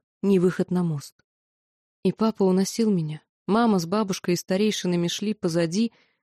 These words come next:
а Реймонд застыл уже на пороге замка и: "Ничего, я договорилась с миссис Этвуд.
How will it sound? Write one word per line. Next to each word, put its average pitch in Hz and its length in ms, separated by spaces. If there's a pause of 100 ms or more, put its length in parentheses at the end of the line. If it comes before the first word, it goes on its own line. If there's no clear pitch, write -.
(240)
а 185 120
Реймонд 214 420
застыл 208 400
уже 196 200
на 190 120
пороге 196 400
замка 196 420
и: 208 240 (800)
"Ничего, 233 420
я 214 200
договорилась 190 640
с - 100
миссис 180 360
Этвуд. - 380